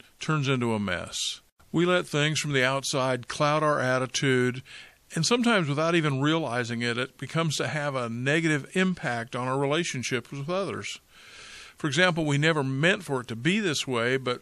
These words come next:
our wife or our husband maybe had to bear the brunt of what we were feeling, and now our marriage has gotten sticky. Or maybe we say something that inadvertently hurt someone's feelings. It was the last thing we wanted to do,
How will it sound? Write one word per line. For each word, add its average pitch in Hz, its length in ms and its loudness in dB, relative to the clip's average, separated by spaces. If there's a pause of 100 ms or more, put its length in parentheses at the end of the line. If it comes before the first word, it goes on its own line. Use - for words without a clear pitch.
(120)
our 123 200 -4
wife 131 520 0
or 113 100 -6
our 117 120 -4
husband 156 500 0
maybe 160 300 0
had 151 160 -2
to 143 60 -2
bear 143 280 2
the 139 100 -2
brunt 139 340 2
of 143 80 -2
what 143 200 2
we 156 80 0
were 139 220 0
feeling, 151 500 -2
and 110 160 -6 (340)
now 117 180 0
our 165 140 4
marriage 175 440 2
has 117 120 -2
gotten 120 260 -2
sticky. 113 680 -4 (500)
Or 147 80 0
maybe 190 240 4
we 170 180 4
say 185 320 4
something 139 480 -2
that 131 160 0
inadvertently 165 840 0
hurt 156 260 -4
someone's 160 440 0
feelings. 196 600 -2 (380)
It - 80 0
was 175 160 2
the 170 80 0
last 175 360 -2
thing 135 200 2
we 127 120 0
wanted 127 340 0
to 117 80 -4
do, 117 520 2